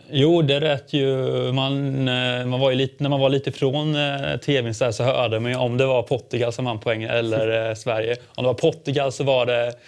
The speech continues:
Speaker 1: så var det, eh, jubel med, med röster. När, när Sverige vann poäng så var det liksom en mer anstormning med applåder. Så,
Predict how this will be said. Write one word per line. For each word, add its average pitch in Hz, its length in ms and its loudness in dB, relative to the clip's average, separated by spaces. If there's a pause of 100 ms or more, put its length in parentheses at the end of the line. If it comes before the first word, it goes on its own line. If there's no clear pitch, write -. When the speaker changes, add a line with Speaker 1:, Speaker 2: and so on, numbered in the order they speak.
Speaker 1:
så 135 120 -2
var 127 140 4
det, 120 500 2 (100)
eh, 117 100 -4
jubel 120 560 0
med, 117 840 -4
med 123 120 0
röster. 120 440 -2
När, 117 360 -4 (440)
när 113 80 -4
Sverige 120 300 2
vann 113 100 -4
poäng 113 220 -2
så 117 80 -4
var 117 160 4
det 120 280 0
liksom 120 280 -4
en 117 140 -4
mer 113 140 -2
anstormning 113 540 -4
med 113 160 -4
applåder. 110 500 -4
Så, 113 360 -4